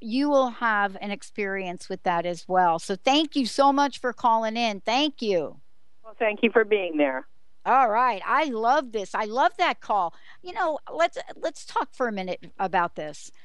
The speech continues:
Speaker 1: You know, sometimes we think we're gonna live this life, right, Sue? And you know this about me. You and I,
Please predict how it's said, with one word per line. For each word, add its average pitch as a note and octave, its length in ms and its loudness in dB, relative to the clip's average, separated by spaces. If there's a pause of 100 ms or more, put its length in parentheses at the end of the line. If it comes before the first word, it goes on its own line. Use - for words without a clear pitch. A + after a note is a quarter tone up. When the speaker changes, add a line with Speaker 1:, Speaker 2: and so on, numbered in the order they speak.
(220)
Speaker 1:
You D#4 100 0
know, D#4 160 2
sometimes F4 600 0
we C4+ 200 0
think A#3+ 340 -2
we're A#3+ 140 4
gonna A3+ 200 4
live A3 220 0
this A#3 240 2
life, F#3 320 4
right, F#3+ 220 2
Sue? B3 360 4
And A#3 200 2
you C#4+ 80 6
know B3 180 6
this F3+ 320 -2
about E3+ 380 2
me. E3+ 180 -6
You F#3+ 280 -6
and F#3+ 120 -4
I, F3+ 240 0